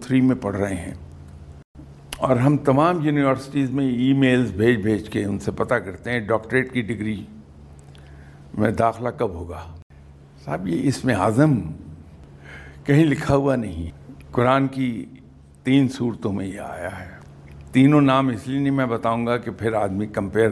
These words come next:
کر لیتا کہ ایک ہی چیز کہاں ریپیٹ ہوئی تو پکڑا جاتا ہے، لیکن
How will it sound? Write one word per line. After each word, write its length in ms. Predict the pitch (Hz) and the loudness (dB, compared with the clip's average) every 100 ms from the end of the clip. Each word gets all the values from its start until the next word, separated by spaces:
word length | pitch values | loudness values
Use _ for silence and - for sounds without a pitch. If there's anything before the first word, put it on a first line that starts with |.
| - | 0
کر 120 | - | -4
لیتا 460 | 90 87 - 87 | -4 -4 -2 -2
کہ 220 | 90 - 98 - - | -4 -6 -10 -12 -6
ایک 300 | - 127 - | 2 2 2
ہی 40 | 120 | -4
چیز 300 | - 120 101 | -2 -2 -2
کہاں 200 | 110 107 | -2 0
ریپیٹ 380 | 117 95 107 92 | 0 -2 -6 -8
ہوئی 160 | - 92 104 - - - - | -12 -12 -14 -18 -20 -20 -4
تو 120 | 113 107 | -2 0
پکڑا 300 | - 101 87 | -2 -2 -4
جاتا 300 | 76 73 - | -6 -10 -14
ہے، 120 | - - - - - - - - - - - - | -16 -18 -20 -20 -20 -20 -20 -20 -20 -20 -20 -16
لیکن 360 | 98 110 101 95 | -6 -4 -2 -4